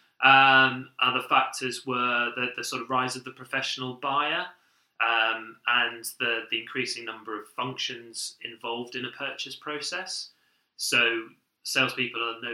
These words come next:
longer selling to one individual, they're selling to a number of individuals within the client organisation, and the individuals they're selling to work in different functions as well. So you can't adopt the sales, same sales approach,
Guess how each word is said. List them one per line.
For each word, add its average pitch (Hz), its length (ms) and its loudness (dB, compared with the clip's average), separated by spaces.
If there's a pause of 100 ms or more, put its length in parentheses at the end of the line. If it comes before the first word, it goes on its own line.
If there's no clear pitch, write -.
longer 110 180 -10
selling 107 340 -6
to 117 100 -16
one 143 200 -2
individual, 104 520 -12
they're 113 80 -10
selling 113 320 -4
to - 180 -12
a 117 40 -14
number 127 280 -4
of 107 80 -10
individuals 104 580 -14
within 107 280 -14
the 101 60 -18
client 107 380 -8
organisation, 107 760 -8 (640)
and 120 140 -2
the 135 80 4
individuals 123 540 -6
they're 107 100 -8
selling 131 440 -2 (240)
to 113 340 -6 (520)
work 123 260 -2
in 127 80 -8
different 117 320 -12
functions 104 480 -6
as 107 140 -16
well. 110 180 -2
So - 140 -6
you 117 220 -10
can't 117 300 -2
adopt 113 240 -8
the 120 60 -14
sales, 113 460 -6 (140)
same 127 380 -4
sales 120 480 -4
approach, - 600 -10